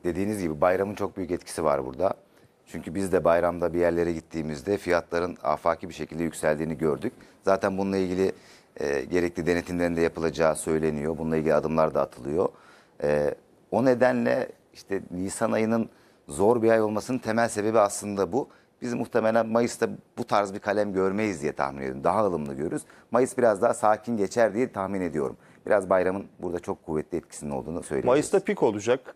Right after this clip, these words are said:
Speaker 2: deniliyordu. Yetmiş ikide mi olacak, yetmiş beşte mi olacak peki? Nedir beklentiniz?
Speaker 1: Yetmiş beşin altında kalır.
Speaker 2: Bu önemli mi peki yetmiş beşin altında kalması?
Speaker 1: Çok önemli değil bence. Aslında ondan sonra düşüş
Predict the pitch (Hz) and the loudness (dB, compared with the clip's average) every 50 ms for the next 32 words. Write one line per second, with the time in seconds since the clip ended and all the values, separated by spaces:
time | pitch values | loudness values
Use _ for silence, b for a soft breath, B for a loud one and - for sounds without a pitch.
0 | - 110 110 104 104 98 104 101 87 104 113 120 - - 127 117 - - - 139 | -4 -4 -2 -2 -2 -2 -2 -2 0 0 -2 -2 -2 -4 -8 -8 -8 -6 -4 -2
1 | 165 165 160 151 139 131 165 170 - 135 117 - - - - 117 104 - - 107 | 0 2 2 2 2 2 2 2 2 0 -2 -2 -4 -4 -4 -2 -2 -2 -2 -2
2 | 98 92 95 87 92 85 - - 87 - 101 95 113 120 113 107 101 101 95 85 | -2 -2 -2 -2 -4 -6 -8 -8 -8 -6 -4 -2 -2 0 0 0 0 0 -2 -2
3 | - - 98 92 92 98 110 107 - - - - 107 90 101 107 101 92 87 - | -2 -4 -2 0 0 0 0 0 -2 -4 -4 -4 -2 0 2 4 4 4 2 0
4 | 85 78 69 - - - - - - - _ _ _ _ _ _ _ _ - - | -4 -6 -6 -6 -8 -10 -12 -14 -20 -20 _ _ _ _ _ _ _ _ -14 -4
5 | 113 127 139 135 127 120 120 120 135 147 147 123 - 110 98 - 110 104 - - | 0 0 2 2 2 2 2 0 0 0 -2 -2 -2 -4 0 0 0 0 0 -2
6 | - 117 104 - - 107 101 - - 104 - - 98 98 98 101 98 - - 151 | -4 -4 -2 0 0 0 0 0 -2 -4 0 0 0 0 0 -4 -6 -8 -10 -12
7 | - 127 - - 127 113 113 101 92 90 85 82 78 71 67 64 58 52 55 57 | -12 -6 -2 0 0 2 2 2 2 0 -2 -2 -4 -6 -6 -8 -8 -10 -12 -14
8 | 55 - - - - - _ _ _ - 92 95 - 107 110 104 107 113 113 113 | -14 -16 -18 -18 -20 -20 _ _ _ -4 -4 -4 -2 -2 0 2 2 4 2 2
9 | 110 - 104 101 101 101 92 80 90 87 - 113 101 - - - | 2 0 0 2 2 2 0 0 -4 -6 -6 -6 -6 -6 -8 -12